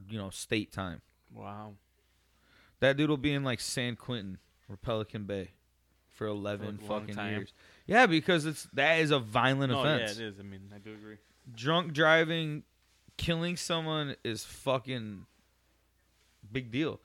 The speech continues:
Speaker 1: That's that shot caller movie I was telling you about. That's what he does. It's exactly what he gets, and he gets seven years in the movie.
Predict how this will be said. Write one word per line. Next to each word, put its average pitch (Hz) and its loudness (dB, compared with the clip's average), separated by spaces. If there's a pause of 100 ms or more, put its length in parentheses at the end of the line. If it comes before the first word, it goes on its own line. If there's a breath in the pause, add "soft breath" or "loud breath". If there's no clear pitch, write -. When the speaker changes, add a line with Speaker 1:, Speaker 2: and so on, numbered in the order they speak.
(180 soft breath)
Speaker 1:
That's 156 -4
that 170 2
shot - 0
caller 135 2
movie 113 -4
I 104 -2
was 98 -6
telling 107 -6
you 101 -6
about. 98 -8
That's 110 -8
what 123 -2
he 127 -2
does. 117 -2 (640)
It's - -12
exactly 120 -4
what 117 -6
he 117 -10
gets, 110 -8
and 107 -10
he 107 -8
gets 107 -8
seven 120 2
years 113 0
in 104 -8
the 98 -10
movie. 98 -12